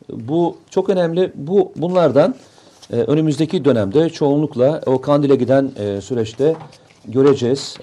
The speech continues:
E, geçmişte yaşadığımız o,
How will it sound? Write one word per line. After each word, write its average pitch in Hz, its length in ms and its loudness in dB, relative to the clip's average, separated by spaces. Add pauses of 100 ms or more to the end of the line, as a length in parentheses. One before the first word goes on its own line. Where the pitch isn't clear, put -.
E, 101 400 -8
geçmişte 139 640 -2 (1500)
yaşadığımız 135 560 0
o, 131 240 2